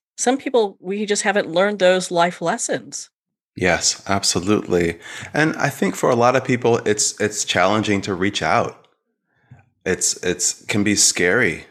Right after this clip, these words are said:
Speaker 2: I, I completely understand that. And so the first chapter around isolation is important. And then later in the book, I talk about just the benefits and the need for social support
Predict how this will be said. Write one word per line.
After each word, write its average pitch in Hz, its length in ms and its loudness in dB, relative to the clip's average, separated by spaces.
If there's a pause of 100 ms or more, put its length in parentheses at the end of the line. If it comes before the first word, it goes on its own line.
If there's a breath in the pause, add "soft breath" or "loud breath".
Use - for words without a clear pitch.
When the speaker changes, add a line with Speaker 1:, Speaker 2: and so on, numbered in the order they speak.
(200)
Speaker 2:
I, 87 300 2
I 87 60 0
completely 107 720 -2
understand 85 720 -2
that. 76 320 -4
And 85 160 -6
so 90 500 2 (960 loud breath)
the 92 220 2
first - 460 -2
chapter 95 480 2
around 85 300 0
isolation 87 720 0
is 82 160 -2
important. 85 540 -4
And 85 160 -2
then 82 140 0
later 87 260 4
in 85 80 2
the 82 80 -2
book, 85 240 0
I 82 60 -2
talk - 280 -2
about 80 280 -2
just - 220 -2
the 76 60 -8
benefits 82 520 0
and 80 100 -4
the 80 60 -2
need 80 340 -4
for 82 140 -4
social - 400 0
support - 520 -2